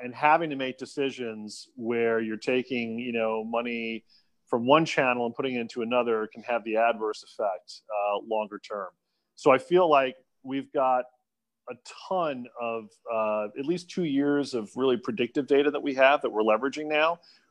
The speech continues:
where we know what performs in each market, which channels outperform. Um, I'll give you a great example.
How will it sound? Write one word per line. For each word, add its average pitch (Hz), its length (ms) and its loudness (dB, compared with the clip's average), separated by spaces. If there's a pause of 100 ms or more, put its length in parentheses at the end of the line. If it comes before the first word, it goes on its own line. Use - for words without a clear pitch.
(140)
where 123 160 4
we 135 160 4
know 127 580 6
what 139 220 0
performs 139 720 -8
in 113 100 -10
each 117 240 -10
market, 143 500 2
which 123 240 -6
channels 113 480 -4 (120)
outperform. 151 720 2 (440)
Um, 117 240 6
I'll 135 60 -8
give 147 140 -4
you 147 60 -2
a 135 40 -4
great 139 160 0
example. 113 540 -10